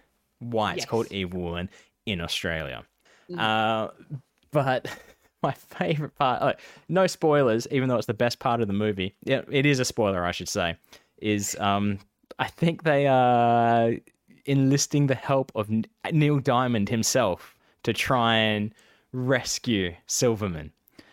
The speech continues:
Speaker 1: from getting
Speaker 2: Mm.
Speaker 1: married to this evil woman who they hate as, as, as equally. And
Speaker 2: Mm.
Speaker 1: <laughs> they end up having to kidnap him. And, uh, when they, when he's in the back of the, the van, they rip off the hood off of, off of Neil Diamond's head. <laughs>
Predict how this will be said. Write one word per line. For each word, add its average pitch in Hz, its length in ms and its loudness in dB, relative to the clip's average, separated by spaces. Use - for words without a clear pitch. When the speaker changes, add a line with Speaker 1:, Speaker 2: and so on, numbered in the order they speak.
Speaker 1:
from 98 340 -2
getting 110 260 0
Speaker 2:
Mm. - 20 0
Speaker 1:
married 98 320 0
to 101 100 -6
this 95 160 -4
evil 87 380 -4
woman 78 360 -12
who 85 140 -8
they 82 180 -6
hate 82 300 -4
as, 85 220 -10
as, 92 200 -6
as 110 220 0
equally. 87 460 -6
And 113 500 0
Speaker 2:
Mm. - 220 -6
Speaker 1:
<laughs> - 60 -14
they 147 200 0
end 160 260 0
up 147 220 0
having 131 320 -2
to 127 100 -2
kidnap 147 500 0
him. 80 260 -6
And, 110 460 -2
uh, 104 440 0
when 135 240 0
they, 104 200 -2
when 127 140 0
he's 123 100 0
in 127 40 -2
the 120 60 0
back 123 260 -2
of 120 60 -6
the, 110 80 -6
the 113 160 -8
van, 101 460 -2
they 107 180 -2
rip 139 180 -2
off 127 180 -2
the 113 140 -4
hood 131 180 2
off 110 200 0
of, 107 160 -6
off 107 180 -8
of 107 100 -10
Neil 110 180 -2
Diamond's 101 400 -2
head. 98 320 -4
<laughs> - 60 -20